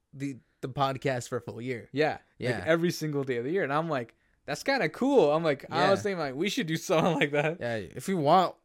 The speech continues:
Speaker 1: we don't do, wait, what episode? What, what, what milestone are we gonna be reaching?
Speaker 2: Uh,
Speaker 1: Episode three?
Speaker 2: two hundred.
Speaker 1: Two hundred? Oof. That'd be a while.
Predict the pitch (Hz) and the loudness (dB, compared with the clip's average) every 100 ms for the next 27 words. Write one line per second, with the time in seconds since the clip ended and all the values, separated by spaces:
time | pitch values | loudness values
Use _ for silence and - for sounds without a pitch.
0 | _ - 147 156 160 139 - 143 143 143 | _ -8 0 2 2 -2 -4 -2 0 -2
1 | - 139 123 143 185 185 208 - 226 165 | -4 -6 -4 -4 -4 -4 -10 -8 -8 -4
2 | 147 170 180 196 175 165 190 185 202 185 | -4 -4 -4 -4 -6 -6 -6 -6 -6 -6
3 | 185 180 - 190 - 190 180 _ _ - | -6 -10 -10 -12 -10 -12 -14 _ _ -8
4 | 120 113 - 180 143 143 117 - - 160 | -6 -8 -8 -6 -4 -6 -10 -18 -8 -6
5 | 170 226 - _ _ _ _ _ _ _ | -4 -8 -18 _ _ _ _ _ _ _
6 | _ - 127 107 - _ _ _ _ _ | _ -8 -8 -8 -12 _ _ _ _ _
7 | _ _ _ _ _ - 120 113 110 98 | _ _ _ _ _ -12 -8 -6 -6 -6
8 | 95 98 | -8 -12